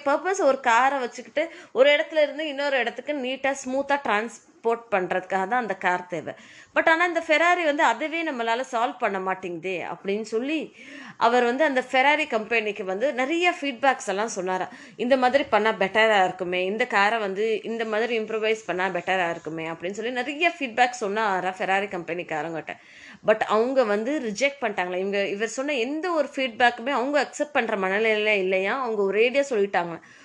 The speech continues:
"உனக்கு என்ன தெரியும், நீ ஒரு சாதாரண டிராக்டர் கம்பெனி வச்சு நடத்துறவன் தானே, உனக்கும் காருக்கு என்ன விஷயம்?" அப்படின்னு சொல்லி முடிச்சுட்டாங்களா. So இந்த இன்சிடென்ட் வந்து அவருக்கு வந்து ரொம்ப ஹர்ட் பண்ணிருச்சா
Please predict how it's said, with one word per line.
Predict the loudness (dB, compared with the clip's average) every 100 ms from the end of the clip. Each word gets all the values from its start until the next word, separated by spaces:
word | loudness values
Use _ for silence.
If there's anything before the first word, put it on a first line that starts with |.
| -8
"உனக்கு | 0 2 2
என்ன | 0 0
தெரியும், | 0 0 -2 -4 -6 -4
நீ | -2
ஒரு | 0 0
சாதாரண | 0 0 0 -2 -2
டிராக்டர் | -2 0 -4 -2
கம்பெனி | -2 0 0 -2 -6 -10 -20 -2
வச்சு | 0 2
நடத்துறவன் | 2 2 2 0 0 0
தானே, | 2 2
உனக்கும் | 2 2 0 0 2
காருக்கு | 4 4 2 -2
என்ன | -2 -2
விஷயம்?" | -4 -8 -8 -8 -10 -16 -20 _
அப்படின்னு | 0 2 2 0
சொல்லி | 2 2 2 0
முடிச்சுட்டாங்களா. | -2 -2 -4 -6 -4 -6 -8 -10 -14 -20 -20
So | -2 0
இந்த | 2 0 2
இன்சிடென்ட் | 2 2 0 0 2 2
வந்து | 0 4 4
அவருக்கு | 4 2 2
வந்து | 0 2
ரொம்ப | 0 2 0 2
ஹர்ட் | 2 2 0
பண்ணிருச்சா | 0 0 -2 -4 -6